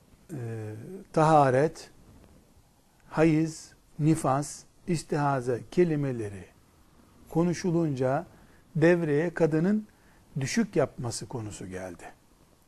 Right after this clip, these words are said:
Çünkü düşük yapmakta nifası, e, gündeme getirecekti. O sebeple düşük konusunu. Yoksa bunlar aile fıkhı, evlilik fıkhı ile ilgili konulardır. Ama,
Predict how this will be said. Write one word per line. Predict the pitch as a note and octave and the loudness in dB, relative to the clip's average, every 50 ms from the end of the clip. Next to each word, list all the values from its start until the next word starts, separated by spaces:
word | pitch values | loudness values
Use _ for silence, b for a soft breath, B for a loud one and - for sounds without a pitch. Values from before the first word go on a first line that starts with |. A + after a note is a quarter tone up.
| _ _ | _ _
Çünkü | - D#3 C3+ C3+ C#3+ A#2+ | -6 -6 -4 -4 -6 -6
düşük | A#2+ C3+ - - G#3 F#3 - - | -8 -8 -4 -4 -6 -4 0 2
yapmakta | D3 C#3 C#3 - E3+ D#3+ D3+ C#3+ - - F3 | 2 2 2 0 0 0 0 0 0 -2 0
nifası, | D#3 D3+ D#3 C#3+ - D#3 D3+ D3+ D3+ - - F#3+ D3+ - - - - _ _ _ _ _ _ _ _ _ - G#3+ | 0 0 -2 0 2 2 2 2 2 2 2 2 0 0 -6 -18 -20 _ _ _ _ _ _ _ _ _ -12 -10
e, | D3 B2+ | -8 -8
gündeme | A#2+ A2+ C3 C3+ C3 B2+ A#2+ A#2 A2+ A2+ G#2+ | -6 -4 -4 -4 -4 -4 -4 -4 -4 -6 -6
getirecekti. | G#2+ G#2 - - A2+ G2+ G2+ A2 A2 G2+ - - B3 | -8 -10 -8 -10 -10 -10 -8 -10 -10 -10 -10 -8 -2
O | A#3+ G3 | -2 0
sebeple | C3+ D#3 E3 C#3+ C#3+ C3 B2 - D#3 F#3 G#3+ B B B B B B B B - | 0 0 0 0 0 -2 -2 -2 -4 -4 -4 B B B B B B B B -4
düşük | D#3 - - G3 G3+ - | -4 -2 -4 -6 -6 -6
konusunu. | - C#3+ B2+ A#2+ - - B2 B2+ | -10 -8 -8 -10 -10 -10 -8 -4
Yoksa | C#3+ D3 - - E3+ C#3+ C#3+ | -4 -4 -2 -2 -2 -2 0
bunlar | D3+ D3+ D#3 E3 F3 F3 b b b b b b _ - | -2 2 2 2 2 0 b b b b b b _ 8
aile | E3 E3 E3 E3+ E3+ F3 F#3+ F3+ | 10 10 10 8 6 4 2 0
fıkhı, | - - D3 B2 - - - A#2 | 0 -4 -6 -6 -6 -8 -8 -8
evlilik | - - - D3 D3 D3 D3 D3+ D#3+ F3 E3 - | -6 -2 0 0 2 2 2 2 2 0 -2 -2
fıkhı | - - D3+ C3 - - | -4 -6 -6 -6 -2 -2
ile | D#3+ E3+ D#3 C#3+ C#3+ D3 | 0 0 2 0 0 0
ilgili | - C#3+ C#3+ C3+ B2+ B2 C#3 C#3 D3+ C3 - - - - - - | 0 -2 -2 -4 -2 0 2 4 4 2 2 -2 -10 -10 -20 -12
konulardır. | - - C3 B2+ B2+ B2+ A#2+ A2+ G#2 G2+ G#2 B2 A#2 | -8 -6 -4 -4 -2 -2 -2 -4 -4 -6 -10 -10 -6
Ama, | B2 C#3+ F3 F3+ | -4 0 0 0